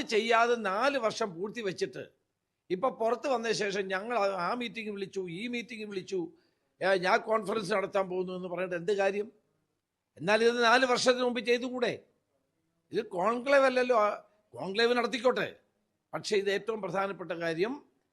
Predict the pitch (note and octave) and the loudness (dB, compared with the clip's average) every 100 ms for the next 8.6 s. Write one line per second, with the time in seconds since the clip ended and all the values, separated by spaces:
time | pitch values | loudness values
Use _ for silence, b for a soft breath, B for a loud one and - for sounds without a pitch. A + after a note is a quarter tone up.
0 | _ _ _ C#3+ E3 G#3 A#3 B3 A3+ G#3 | _ _ _ -8 0 0 2 2 2 2
1 | G3 F#3 F#3 G3+ E3+ D#3+ F3+ F#3+ F3 F3+ | 0 0 2 0 0 -4 -4 -4 -4 -4
2 | F#3 - F3 G#3 G3+ E3+ E3 F#3 G3+ - | -6 -6 -4 -4 -4 -8 -8 -8 -8 -8
3 | _ _ E3 F#3 F#3 F3+ E3+ E3 F3 F3 | _ _ -8 -6 -6 -6 -8 -8 -6 -6
4 | E3 E3 E3 F3+ F#3+ G#3+ B3 G3 - _ | -4 -2 -4 -4 -2 -2 -2 -8 -16 _
5 | _ _ _ _ _ _ - D#3 C4 B3+ | _ _ _ _ _ _ -6 2 4 4
6 | G3+ F3+ C4 C#4 D4 C#4 D4 C#4+ C4+ C4 | 0 -4 -4 2 2 2 2 4 4 2
7 | B3 G#3+ - - _ F#3+ B3+ B3+ B3 A#3+ | 0 -6 -14 -16 _ 0 4 6 6 6
8 | A#3 G#3 G3 F3 C3+ A2+ | 4 6 4 2 -2 -10